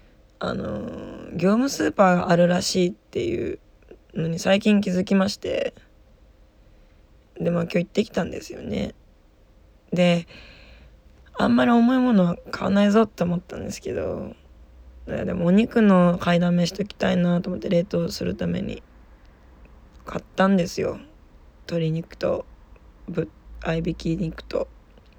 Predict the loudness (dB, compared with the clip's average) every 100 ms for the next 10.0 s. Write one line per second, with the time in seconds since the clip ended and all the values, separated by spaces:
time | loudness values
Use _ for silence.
0 | -20 _ -20 _ _ -20 -20 -20 -20 -20
1 | -12 -6 -4 -6 -6 -8 -8 -12 -20 -20
2 | -20 -20 -20 -20 -20 -20 -20 _ -20 -20
3 | -16 -2 -2 0 -2 0 -2 4 4 4
4 | 0 -20 -20 -20 -20 -20 -20 -20 -20 -18
5 | -8 -4 -2 -2 -4 -4 -2 -2 -2 -4
6 | -6 -4 0 2 2 -4 -14 -20 -20 -20
7 | -20 -20 -20 -20 -20 -20 -20 -20 -14 -6
8 | -4 -2 -4 -4 -6 -8 -10 -6 -4 -4
9 | -6 -8 -8 -10 -12 -8 -2 0 0